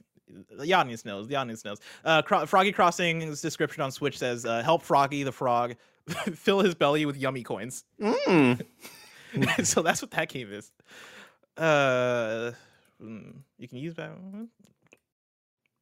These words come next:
Speaker 1: That's pretty much it for Kinda Funny dot com slash you're wrong. More is, like, the more, the rest here is clarification on stuff that we don't necessarily need clarification about.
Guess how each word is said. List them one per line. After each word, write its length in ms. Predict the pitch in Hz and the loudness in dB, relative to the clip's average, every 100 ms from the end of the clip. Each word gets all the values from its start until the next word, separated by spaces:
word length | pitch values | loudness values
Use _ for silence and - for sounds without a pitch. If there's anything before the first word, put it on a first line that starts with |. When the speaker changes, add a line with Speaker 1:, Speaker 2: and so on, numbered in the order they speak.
| _ _ _ _ - | _ _ _ _ 2
Speaker 1:
That's 160 | 320 381 | 2 4
pretty 120 | 247 | 0
much 120 | 160 | 0
it 80 | 127 | -2
for 60 | 143 | -2
Kinda 140 | 120 | -4
Funny 180 | 117 113 | -4 -6
dot 60 | 107 | -6
com 100 | 113 | -6
slash 240 | 110 - | -8 -6
you're 120 | 113 | -8
wrong. 180 | 110 117 | -6 2
More 180 | 220 240 | 6 6
is, 100 | 180 | 6
like, 260 | 151 139 | 2 0
the 100 | 165 | -4
more, 200 | 180 208 - | 0 0 0
the 360 | - - - | -18 -12 2
rest 180 | 233 247 | 2 4
here 100 | 240 | 0
is 120 | 175 | 0
clarification 640 | - 151 - 117 - 90 - - | 0 0 0 -8 -8 -14 -18 -12
on 100 | 123 | -12
stuff 240 | - 117 113 | -6 -6 -4
that 100 | 110 | -6
we 60 | |
don't 140 | 117 110 | -6 -8
necessarily 260 | 110 107 | -10 -10
need 160 | 110 104 | -10 -10
clarification 520 | 104 113 107 107 101 | -10 -10 -10 -12 -10
about. 280 | 95 - | -10 -10